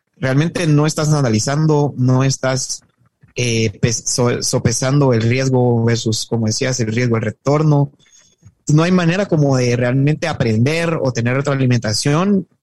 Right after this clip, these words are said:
Y la próxima vez que te vaya a ocurrir, no vas a tener ni fundamento de, de qué poder hacer, ¿verdad? Y te vas a ir así en la vida,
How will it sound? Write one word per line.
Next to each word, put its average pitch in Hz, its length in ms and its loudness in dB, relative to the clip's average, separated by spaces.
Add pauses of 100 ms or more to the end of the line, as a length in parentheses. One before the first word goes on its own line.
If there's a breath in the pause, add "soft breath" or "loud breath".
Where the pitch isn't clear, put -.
(260)
Y 127 60 -2
la 113 120 0
próxima 160 460 2
vez 180 280 0
que 120 280 0
te 123 220 -2
vaya 127 180 0
a 160 40 0
ocurrir, 151 540 0 (440)
no 135 140 2
vas 156 200 0
a 147 80 -2
tener 123 180 2
ni 143 180 4
fundamento 131 840 0
de, 110 500 0 (240)
de 131 160 -6
qué 147 140 0
poder 147 260 2
hacer, 180 320 -2
¿verdad? 104 260 -2
Y 123 60 -2
te 131 120 -4
vas 139 200 -4
a 139 120 -2
ir 151 100 0
así 143 240 -2
en 143 100 0
la 120 100 0
vida, 131 280 0